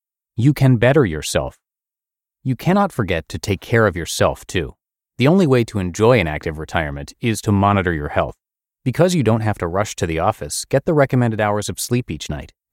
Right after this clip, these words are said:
Take the time to prepare healthy and delicious meals. Try to exercise each day. Feeling your best is even more of an incentive to seize each moment of your retirement doing something you enjoy.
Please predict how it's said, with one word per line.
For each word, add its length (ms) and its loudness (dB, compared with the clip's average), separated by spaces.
Take 180 0
the 80 0
time 260 2
to 100 -4
prepare 420 0
healthy 420 2
and 160 0
delicious 480 -2
meals. 460 -6
Try 220 2
to 100 -2
exercise 580 -4
each 260 -8
day. 260 -4
Feeling 300 4
your 100 4
best 380 -2
is 140 -6
even 180 -2
more 260 2
of 100 2
an 100 -2
incentive 500 -6
to 80 -4
seize 500 -4
each 220 -4
moment 340 4
of 120 -8
your 100 -4
retirement 640 -2
doing 220 0
something 360 -2
you 120 -4
enjoy. 440 0